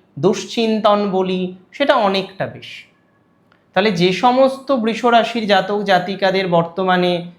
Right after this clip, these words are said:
চিন্তন বা দুশ্চিন্তনের জায়গাটা অনেকটা বেশি মাত্রায় রয়েছে, আমি মনে করি যে তাদের চিন্তনের মাত্রাটা মিনিমাইজ হবে, তাদের চিন্তনটা অনেকটা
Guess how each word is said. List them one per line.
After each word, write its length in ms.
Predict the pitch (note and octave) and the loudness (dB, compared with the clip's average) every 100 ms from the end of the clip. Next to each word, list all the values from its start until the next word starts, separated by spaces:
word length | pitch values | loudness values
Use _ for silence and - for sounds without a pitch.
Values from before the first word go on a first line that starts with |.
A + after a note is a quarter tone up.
| _ - | _ -8
চিন্তন 880 | A#3+ A#3+ A#3+ A#3+ A#3 G#3 G3 G3 G3 - _ - | 0 2 2 2 4 4 4 -2 -8 -16 _ 0
বা 100 | F3 | 0
দুশ্চিন্তনের 1120 | D#3+ G3+ - - B3+ B3+ B3+ C4 B3+ B3 A#3+ | 2 -4 -6 -6 -2 0 2 2 4 4 4
জায়গাটা 920 | G3+ F#3 F#3 G3+ G3+ F#3+ F3+ F3+ - _ - | 4 4 4 2 4 4 4 2 -4 _ 2
অনেকটা 680 | G3 B3 C#4 C#4 - C4+ A3 | 4 4 2 -2 0 2 2
বেশি 380 | G#3 G3+ A#3+ | 0 -2 -4
মাত্রায় 580 | A3+ G#3 G#3 - G#3 G3 | 2 2 2 0 2 2
রয়েছে, 600 | F3+ F3+ F3+ - C3 G2+ _ _ _ _ _ _ _ | 0 -2 -4 -8 -10 -10 _ _ _ _ _ _ _
আমি 220 | C#3+ D#3 | -2 0
মনে 280 | D#3 C#3+ D3 | 2 0 -2
করি 280 | C#3+ D#3+ A3+ - _ _ _ _ - | -4 -6 -6 -12 _ _ _ _ -6
যে 100 | D3+ | -4
তাদের 840 | D#3+ - E3+ E3+ G3+ A#3 A#3 C4+ - _ _ _ | -4 0 2 2 0 0 -2 -6 -14 _ _ _
চিন্তনের 1000 | - G#3+ A3 A#3 A#3 A#3+ A#3+ A#3+ B3 A#3 | -8 -2 0 0 0 2 2 2 2 2
মাত্রাটা 840 | F#3+ D#3+ E3 - G3+ G3 F#3+ G3+ G3 | 2 2 2 0 0 2 4 2 2
মিনিমাইজ 680 | E3 D#3+ F#3 F#3 F3 D3 - | 0 0 0 0 -2 -4 -8
হবে, 200 | A#2+ - _ _ _ _ _ _ - | -14 -14 _ _ _ _ _ _ -2
তাদের 280 | D3 E3 E3 | -2 -2 -6
চিন্তনটা 840 | - D3+ D3 E3 E3 E3+ C#4 - - _ _ _ - | -6 -6 -2 0 0 0 -2 -4 -14 _ _ _ 0
অনেকটা 1000 | D3+ F#3 A#3 A#3+ - - A#3 A3+ A3 A3+ | 4 4 4 -2 -8 2 6 6 4 0